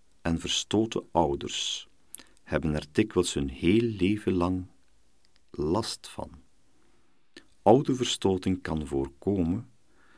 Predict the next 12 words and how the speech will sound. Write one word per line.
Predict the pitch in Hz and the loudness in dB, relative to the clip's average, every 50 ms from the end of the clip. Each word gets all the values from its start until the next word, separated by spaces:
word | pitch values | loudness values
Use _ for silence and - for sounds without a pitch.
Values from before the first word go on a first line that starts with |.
| - - - - _ | -20 -20 -20 -14 _
in | - 92 85 | -2 0 2
een | 82 78 | 2 0
situatie | - - 87 - - 82 78 76 80 82 85 85 - - - 85 85 | 0 -4 -8 -8 -6 -4 -2 0 0 0 -2 -4 -6 -8 -8 -8 -6
waarin | 80 78 78 78 76 | -6 -8 -8 -6 -8
het | 76 73 - | -8 -8 -8
recht | 76 73 73 - - - - | -8 -8 -8 -10 -10 -16 -18
faalt. | - - - 69 67 123 117 - - - - - - - - - - - - - - - - - - - - - - - - - - - | -16 -12 -10 -10 -8 -10 -12 -16 -18 -20 -20 -20 -20 -20 -20 -20 -20 -20 -20 -20 -20 -20 -20 -20 -20 -20 -20 -20 -20 -20 -20 -20 -16 -8
We | - - | -4 -4
spreken | - - - 104 117 117 117 - 104 | -2 2 6 6 6 6 6 4 2
dan | 104 101 101 101 95 | 4 4 4 4 2
van | - - - - - | 2 2 0 0 -2
omgangsonrecht, | - - 98 90 85 - 67 64 64 - - - - - 73 69 69 67 67 - - - - - - - - - - | -2 -2 0 0 -2 -4 -6 -6 -6 -6 -6 -6 -6 -6 -6 -4 -6 -6 -8 -10 -14 -16 -20 -20 -20 -20 -18 -18 -20